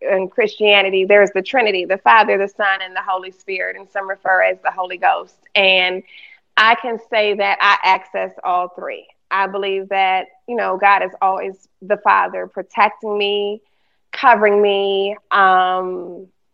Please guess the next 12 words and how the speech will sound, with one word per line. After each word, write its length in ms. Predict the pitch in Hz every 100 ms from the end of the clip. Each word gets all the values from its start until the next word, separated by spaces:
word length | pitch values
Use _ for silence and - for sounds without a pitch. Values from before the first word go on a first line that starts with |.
| _ _ _ _
I 200 | 202 202 -
seek 240 | 247 220
God 260 | 208 202 202
for 100 | 202
guidance. 600 | 190 196 190 196 208 208 - _ _ _ _
So 600 | - 208 202 202 190 190 208 _ _ _ _
I 120 | 226 240
have 420 | 254 226 196 196
that 260 | 208 220 -
relationship 760 | 196 190 185 185 185 - 185
with 140 | - 180
God. 260 | - 78